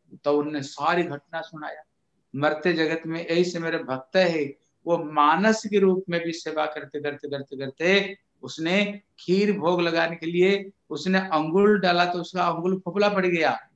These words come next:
वो सोचा, "ठाकुर का आज मैं सेवा नहीं कर पाया, इसलिए बैठ बैठ करके वो भक्त रो रहा है।" बोले, "प्रभु जी,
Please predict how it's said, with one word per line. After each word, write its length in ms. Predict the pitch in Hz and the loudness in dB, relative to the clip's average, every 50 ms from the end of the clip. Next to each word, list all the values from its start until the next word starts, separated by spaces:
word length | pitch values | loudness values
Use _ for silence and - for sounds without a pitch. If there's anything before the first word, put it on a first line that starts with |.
| _ _ _ _ _ _ _ _ _ _ _ _ - - | _ _ _ _ _ _ _ _ _ _ _ _ -10 -8
वो 60 | 156 | -6
सोचा, 360 | 156 170 175 175 190 196 190 | -2 -2 -2 2 4 4 4
"ठाकुर 440 | 190 - 165 165 165 160 175 180 175 | 4 2 2 0 2 2 0 0 2
का 80 | 185 | 4
आज 240 | 180 180 180 175 165 | 4 4 4 2 0
मैं 160 | 170 170 170 | -4 -6 -6
सेवा 380 | 165 - - 160 160 170 185 196 | -8 -8 -8 -4 0 2 2 2
नहीं 200 | 190 180 175 175 | 2 0 -2 -2
कर 100 | 180 160 | -4 -6
पाया, 480 | 160 156 - 151 147 147 143 143 143 - _ _ _ _ - | -6 -4 -2 0 0 0 0 -2 -4 -10 _ _ _ _ -12
इसलिए 320 | 156 139 - 170 165 170 170 | -12 -12 -8 -4 -2 0 0
बैठ 380 | 160 - 151 156 160 165 170 180 185 185 190 190 185 | 0 2 0 2 2 2 0 0 2 2 2 2 2
बैठ 200 | 175 160 156 156 | 2 0 0 -2
करके 240 | - - 151 147 147 | -4 -4 -6 -6 -6
वो 360 | 147 151 151 147 147 147 143 135 | -6 -8 -6 -4 -4 -4 -2 -4
भक्त 240 | 139 139 139 - 151 | -6 -6 -6 -6 -6
रो 400 | 147 139 135 135 135 143 165 170 | -4 -4 -2 -2 -2 -2 0 0
रहा 220 | 160 143 135 131 | 0 0 0 0
है।" 80 | 127 123 - _ _ _ _ _ _ _ _ _ _ _ _ _ _ _ _ - | -2 -2 -8 _ _ _ _ _ _ _ _ _ _ _ _ _ _ _ _ -10
बोले, 160 | 123 127 131 | -6 -4 -4
"प्रभु 340 | 135 135 135 135 123 123 131 | -2 -2 -2 -2 -2 0 -2
जी, 540 | 131 127 135 147 156 175 190 196 190 190 - | -2 -2 -2 0 2 2 2 2 0 -6 -14